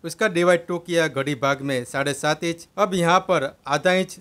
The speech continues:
दबाव लेना चाहते हैं तो आधा इंच का मार्क करें, अथवा ज़ीरो पॉइंट पच्चीस और वन पॉइंट मार्जिन लेना चाहते हैं तो उस तरह से आपको मार्क करना है। हम यहाँ पर ज़ीरो पॉइंट पच्चीस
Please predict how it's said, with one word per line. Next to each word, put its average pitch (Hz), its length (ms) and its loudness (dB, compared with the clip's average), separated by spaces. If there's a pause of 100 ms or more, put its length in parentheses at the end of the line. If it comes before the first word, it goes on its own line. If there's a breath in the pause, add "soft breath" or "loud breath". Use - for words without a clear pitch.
दबाव 170 300 2
लेना 170 280 2
चाहते 165 340 0
हैं 160 140 2
तो 180 60 -10
आधा 131 280 -4
इंच 160 160 -2
का 175 100 -4
मार्क 160 280 -2
करें, 165 280 0 (140)
अथवा 160 500 0
ज़ीरो 185 180 2
पॉइंट 214 240 -4
पच्चीस 180 460 -4
और 160 200 2
वन 170 260 2
पॉइंट 165 340 -2
मार्जिन 147 360 0
लेना 151 260 -2
चाहते 139 380 -6
हैं 131 200 -8 (160)
तो 214 60 -2
उस 196 280 -2
तरह 185 200 6
से 175 120 0
आपको 170 220 0
मार्क 147 280 0
करना 160 300 -2
है। 170 220 -2 (220)
हम 185 160 4
यहाँ 190 240 6
पर 156 420 -2
ज़ीरो 175 240 0
पॉइंट 220 220 -2
पच्चीस 175 400 -4